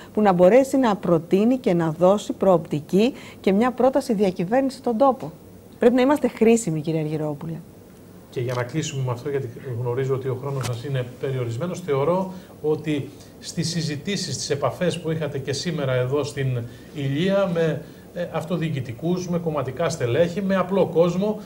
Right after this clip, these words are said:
Speaker 2: λοιπόν, αυτό πρέπει να σας τόνισαν και να σας είπαν, ότι θα πρέπει να υπάρξει μια ανασύνθεση του χώρου, να γεννηθεί κάτι καινούριο, το οποίο, ε, ε, θα επαναφέρει, αν θα έλεγα, κάποιες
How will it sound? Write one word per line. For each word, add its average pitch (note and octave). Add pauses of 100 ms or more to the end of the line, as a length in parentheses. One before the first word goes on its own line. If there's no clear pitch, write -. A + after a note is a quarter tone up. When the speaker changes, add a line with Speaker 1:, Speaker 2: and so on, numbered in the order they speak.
(180)
Speaker 2:
λοιπόν, F3
αυτό G#3+ (360)
πρέπει G#3
να G3+
σας D3+
τόνισαν F#3+
και E3+
να D#3+
σας D3+
είπαν, A#2 (300)
ότι C#3+ (200)
θα C#3
πρέπει G3
να E3+
υπάρξει D#3+ (240)
μια D#3 (120)
ανασύνθεση C#3+
του A2
χώρου, C#3+
να F3
γεννηθεί C#3+
κάτι F3
καινούριο, E3 (320)
το G3
οποίο, G3 (280)
ε, D#3+
ε, D3+ (240)
θα F3+ (240)
επαναφέρει, E3
αν E3
θα D#3+
έλεγα, E3
κάποιες E3